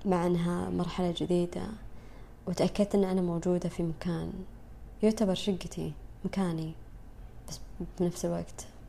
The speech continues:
ما كنت أحس بالأمان. تعرفون شو اللي يضحك في الموضوع؟ أن لما كنت في المدينة السابقة ما حسيت بهذا النوع من الخوف،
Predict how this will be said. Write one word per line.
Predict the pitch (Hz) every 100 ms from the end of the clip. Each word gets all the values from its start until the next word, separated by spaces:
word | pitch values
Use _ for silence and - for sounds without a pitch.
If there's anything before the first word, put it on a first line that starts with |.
| - -
ما | 180
كنت | 175 165
أحس | 170 151 175 - - - - - - -
بالأمان. | 190 - 170 175 175 165 156 - - - - -
تعرفون | 208 202
شو | 226
اللي | 240
يضحك | 226 220 226 -
في | -
الموضوع؟ | 202 196 185 180 190 196
أن | 190 185 175
لما | 170 170
كنت | - 208 208
في | -
المدينة | 202 190 202
السابقة | 196 - 196 180 185 - - 202 - - - - -
ما | 220
حسيت | 226 247 262 -
بهذا | 214 208
النوع | 208 196
من | 185
الخوف، | 170 180 170 - -